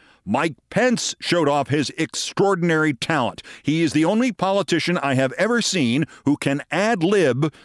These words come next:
but make it look like he is reading a teleprompter. Asa Hutchinson mentioned the problem of fentanyl which I guess is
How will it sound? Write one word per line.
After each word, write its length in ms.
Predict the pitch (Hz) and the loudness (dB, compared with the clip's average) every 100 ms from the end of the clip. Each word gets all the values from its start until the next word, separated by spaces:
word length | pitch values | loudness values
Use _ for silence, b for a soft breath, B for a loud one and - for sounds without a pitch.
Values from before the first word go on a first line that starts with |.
| B B | B B
but 180 | 143 147 | -4 0
make 240 | 175 - | -2 0
it 140 | 180 | -2
look 580 | 123 143 262 185 - - _ | 0 2 2 0 -6 -12 _
like 220 | - 143 135 | -4 -4 -2
he 120 | 185 | -2
is 160 | 190 | 0
reading 380 | 123 147 165 196 | 0 0 0 -2
a 60 | 202 | -2
teleprompter. 840 | - 214 226 - 139 101 - 80 - _ b b b b b - | -2 -2 -2 -2 -2 -2 -6 -8 -10 _ b b b b b -2
Asa 300 | 156 160 190 | 0 0 0
Hutchinson 720 | 135 247 - 165 - 117 110 | 0 -2 0 -2 0 0 2
mentioned 360 | 160 - 143 | 0 0 0
the 80 | 131 | -2
problem 460 | - - 139 156 151 | -2 0 0 0 2
of 220 | 139 117 B B | 0 -2 B B
fentanyl 1080 | B - 247 254 226 156 120 110 110 185 196 - b b b | B -2 0 0 0 2 2 2 2 2 0 -6 b b b
which 180 | 101 110 | -8 -2
I 100 | 151 | 0
guess 280 | 127 170 160 | 2 0 2
is 320 | 160 147 | 2 2